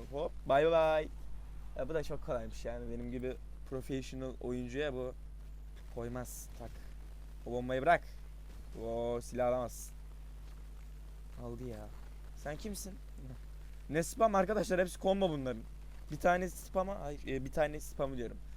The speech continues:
Bir tane vuruş attıktan sonra diğerini atıyorsunuz. İki x combo. Bu gelecek ya, buradan bir vuruyorsunuz, üç x combo.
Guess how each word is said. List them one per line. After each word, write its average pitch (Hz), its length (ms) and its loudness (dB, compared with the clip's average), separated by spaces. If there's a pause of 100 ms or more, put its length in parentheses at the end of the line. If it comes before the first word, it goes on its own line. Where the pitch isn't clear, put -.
(100)
Bir - 60 -8
tane 160 160 6
vuruş 170 180 2
attıktan 196 320 2
sonra 214 220 2
diğerini 208 220 4
atıyorsunuz. 180 480 -2 (200)
İki 180 280 2
x 165 140 -2
combo. 151 440 4 (720)
Bu 165 100 0
gelecek 208 420 10
ya, 190 120 4
buradan 208 260 6
bir 285 80 6
vuruyorsunuz, 240 560 4
üç 214 160 2
x - 180 -6
combo. 110 400 0